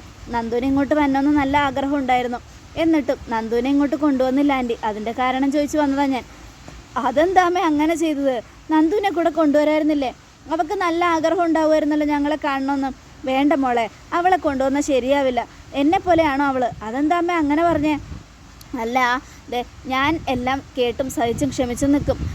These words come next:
പക്ഷേ നന്ദു അങ്ങനെയല്ല. അവൾ നി-, നിങ്ങളെ ആരെങ്കിലും വിഷമിപ്പിക്കുന്ന കണ്ട അത് അവൾക്ക് സഹിക്കില്ല. ചിലപ്പോൾ അവൾ പ്രതികരിച്ചു എന്നിരിക്കും. അതുകൊണ്ട്, അതുകൊണ്ടാണ് ഞാൻ അവളെ കൂട്ടിക്കൊണ്ട് വരാത്തത്.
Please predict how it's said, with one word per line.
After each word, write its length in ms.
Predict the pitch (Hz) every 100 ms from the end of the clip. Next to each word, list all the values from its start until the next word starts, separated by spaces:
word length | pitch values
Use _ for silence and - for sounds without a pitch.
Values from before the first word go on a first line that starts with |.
| -
പക്ഷേ 340 | 226 - 277 254 -
നന്ദു 320 | 220 220 226
അങ്ങനെയല്ല. 500 | 294 277 277 302 285 247 - - -
അവൾ 220 | 220 226 247 -
നി-, 280 | 254 233 233 240
നിങ്ങളെ 300 | 226 226 269
ആരെങ്കിലും 360 | 277 254 285
വിഷമിപ്പിക്കുന്ന 600 | 277 277 254 240 233 277 311
കണ്ട 180 | 285 277 262 - - -
അത് 140 | 294
അവൾക്ക് 260 | 349 330 339 349
സഹിക്കില്ല. 460 | 262 254 330 285 240 - - -
ചിലപ്പോൾ 280 | 330 349
അവൾ 160 | 349 294
പ്രതികരിച്ചു 580 | 285 302 277 277 277 320
എന്നിരിക്കും. 420 | 294 294 269 247 - - - 226
അതുകൊണ്ട്, 380 | 233 240 240 269 - - -
അതുകൊണ്ടാണ് 460 | 240 311 349 302 254
ഞാൻ 120 | 254
അവളെ 180 | 254 262
കൂട്ടിക്കൊണ്ട് 500 | 269 262 262 269 262
വരാത്തത്. 460 | 262 240 233 240